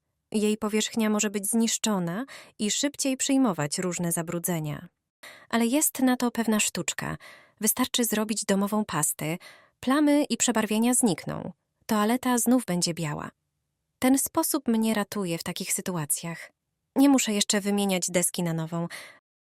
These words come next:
Weź sodę oczyszczoną i wsyp ją do naczynia.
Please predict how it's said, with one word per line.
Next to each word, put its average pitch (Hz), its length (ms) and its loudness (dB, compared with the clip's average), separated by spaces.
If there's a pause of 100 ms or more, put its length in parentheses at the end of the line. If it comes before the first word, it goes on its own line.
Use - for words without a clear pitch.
(340)
Weź 254 260 2
sodę - 440 2
oczyszczoną 269 760 2
i 220 180 0
wsyp - 460 -2
ją 196 180 0
do 185 80 0
naczynia. 170 640 -2